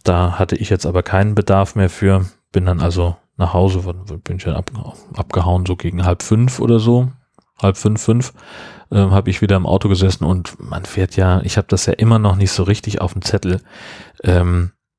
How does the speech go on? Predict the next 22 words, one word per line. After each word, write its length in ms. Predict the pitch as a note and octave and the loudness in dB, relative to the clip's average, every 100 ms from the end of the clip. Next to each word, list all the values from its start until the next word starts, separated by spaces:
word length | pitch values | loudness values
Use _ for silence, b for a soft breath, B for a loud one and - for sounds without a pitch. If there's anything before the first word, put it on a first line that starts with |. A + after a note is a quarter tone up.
| _ _ - | _ _ -8
wie 240 | F#2+ G2+ | 0 2
nah 280 | F#2+ G2 G#2+ | 4 2 2
Flensburg 560 | - G2+ G#2+ - F#2+ | 2 0 0 0 0
an 140 | F#2 F2 | 0 2
Husum 320 | G2+ G2+ E2+ | 2 0 -4
dran 220 | - E2 | -4 -4
ist. 160 | D#2+ - | -4 -8
Du 40 | |
fährst 240 | - G2+ G#2 | 0 0 0
ja 60 | |
fünfunddreißig 640 | - A2 A2 G2 F#2+ F#2+ | 0 0 0 2 2 2
Minuten 480 | F#2+ F#2 A#2 C3 C#3+ - _ _ _ _ _ | 0 0 0 0 -2 -4 _ _ _ _ _
und 260 | - G2 - | -2 -2 0
dann 180 | G2 F#2+ | 0 0
bist 240 | F#2+ - | -2 0
du 320 | G#2 G2 F#2+ - _ _ _ _ _ _ _ _ _ - | 2 2 2 -4 _ _ _ _ _ _ _ _ _ -16
von 220 | - F#2 | -6 -4
Flensburg 420 | - G2 - G2+ | 0 -2 0 -4
in 120 | F#2 | -2
Husum 300 | F#2 G2 F2+ | 0 2 2
und 320 | E2 F2 - - | 0 -4 -6 -4
das, 200 | F#2 - | -2 -2